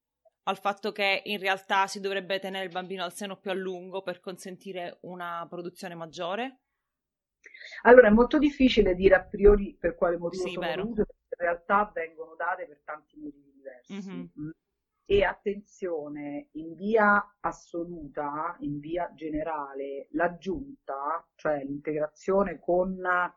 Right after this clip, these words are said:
Speaker 2: latte materno tirato o formula, non è da cancellare, da bandire totalmente. Ci sono delle situazioni in cui l'aggiunta è necessaria,
Speaker 1: Certo.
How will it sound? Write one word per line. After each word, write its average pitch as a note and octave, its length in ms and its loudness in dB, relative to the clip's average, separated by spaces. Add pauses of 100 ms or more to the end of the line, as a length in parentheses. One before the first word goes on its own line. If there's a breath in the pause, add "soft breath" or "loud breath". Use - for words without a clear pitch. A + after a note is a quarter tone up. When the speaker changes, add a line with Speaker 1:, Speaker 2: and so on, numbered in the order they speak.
(340)
Speaker 2:
latte D3+ 380 -8
materno D3 440 -4
tirato E3+ 640 4 (160)
o D#3 220 -8
formula, C3+ 840 -8 (440 soft breath)
non D#3+ 240 -2
è A#3+ 380 0
da E3+ 460 -2 (100)
cancellare, D#3+ 960 -6
da D3+ 140 -6
bandire D3+ 600 -8
totalmente. D3 800 -8
Ci E3+ 140 -10
sono E3+ 340 6
delle C#3 180 -6
situazioni A#3 600 0
in D#3+ 60 -6
cui B3 160 2
l'aggiunta A3 440 0
è D3 60 0
necessaria, E3+ 1160 -2
Speaker 1:
Certo. - 20 -8